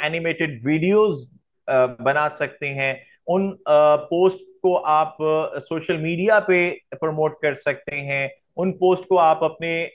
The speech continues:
blogging के लिए इस्तेमाल कर सकते हैं। इसी तरह animations या video editing अगर आपने की हुई है तो आप मुख्तलिफ video ads बना सकते हैं, आप अपने YouTube channels बना के, अ, जो है influencers बन सकते हैं और,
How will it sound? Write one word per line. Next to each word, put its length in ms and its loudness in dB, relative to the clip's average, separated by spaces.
blogging 580 0
के 80 2
लिए 160 2
इस्तेमाल 440 -2
कर 180 -4
सकते 400 -8
हैं। 300 -6
इसी 220 -6
तरह 320 0
animations 840 -4
या 180 2
video 320 2
editing 560 -2
अगर 220 2
आपने 300 0
की 180 -10
हुई 180 -6
है 160 2
तो 120 -2
आप 280 2
मुख्तलिफ 380 -4
video 680 -2
ads 360 -2
बना 300 -2
सकते 360 -8
हैं, 300 -4
आप 140 2
अपने 380 -4
YouTube 320 -2
channels 500 0
बना 320 0
के, 240 -2
अ, 60 -4
जो 120 -4
है 200 -2
influencers 800 0
बन 220 0
सकते 380 -6
हैं 460 -4
और, 300 6